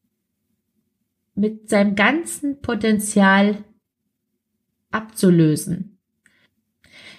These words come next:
Stress gehört zum Leben, ja, und er kann auch positiv sein, aber die Dosis macht das Gift. Und chronischer Stress ist pures Gift.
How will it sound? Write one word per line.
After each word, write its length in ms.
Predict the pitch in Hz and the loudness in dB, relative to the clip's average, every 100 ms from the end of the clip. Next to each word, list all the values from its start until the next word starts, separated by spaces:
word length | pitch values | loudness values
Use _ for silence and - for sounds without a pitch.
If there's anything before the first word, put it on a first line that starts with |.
| - | -14
Stress 540 | - 214 247 294 - | -10 0 2 2 0
gehört 400 | 226 202 262 285 | 0 2 2 0
zum 180 | - 254 | -2 -2
Leben, 280 | 247 240 190 | -2 0 2
ja, 520 | 175 165 196 277 - - - _ - | 4 4 2 0 -8 -20 -20 _ -2
und 80 | |
er 100 | 196 | 0
kann 300 | 190 208 233 | 0 0 0
auch 200 | 277 240 | 0 -4
positiv 640 | - 240 233 233 - 220 - | -2 0 0 -2 -4 -6 0
sein, 300 | 214 214 190 | 2 2 2
aber 240 | 185 190 | 2 2
die 220 | 190 196 | 2 2
Dosis 480 | 180 190 214 214 - | 2 0 0 -2 0
macht 240 | 180 - | -2 -2
das 280 | 180 170 - | -2 -2 -2
Gift. 340 | 170 170 - 190 | 0 0 -2 -4
Und 140 | 185 | -4
chronischer 640 | - 220 285 294 277 233 | -4 0 2 2 2 0
Stress 460 | 214 - - 185 - | 0 -4 -2 0 0
ist 220 | 180 - | -6 -8
pures 520 | - 254 254 262 - | -6 -4 -2 -2 -4
Gift. 380 | - 147 - - | -8 -8 -10 -20